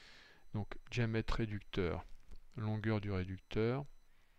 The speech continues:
la visibilité du réducteur, l'anthrax des taraudages et leur visibilité, la largeur moteur.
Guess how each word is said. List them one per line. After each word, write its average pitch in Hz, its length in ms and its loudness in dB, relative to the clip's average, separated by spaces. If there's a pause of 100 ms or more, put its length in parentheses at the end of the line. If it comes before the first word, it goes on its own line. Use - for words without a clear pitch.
(1600)
la 120 140 2
visibilité 107 500 0
du 98 100 -2
réducteur, 95 640 0 (120)
l'anthrax 113 500 2
des 104 80 0
taraudages 104 840 0 (1500)
et 113 80 6
leur 107 140 6
visibilité, 101 760 -2 (1800)
la 92 200 4
largeur 117 440 4
moteur. 104 640 0